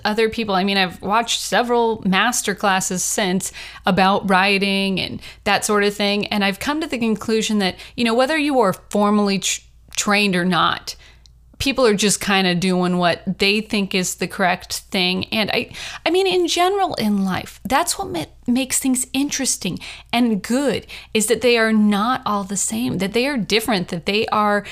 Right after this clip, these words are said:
a little bit offbeat, right? And so, uh, this time I want to have a story that I actually do need to do,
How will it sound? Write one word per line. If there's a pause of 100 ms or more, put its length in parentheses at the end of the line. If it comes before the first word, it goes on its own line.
(280)
a
little
bit (400)
offbeat, (180)
right? (580)
And
so, (340)
uh,
this
time (100)
I
want (180)
to
have
a
story
that
I
actually
do
need
to
do,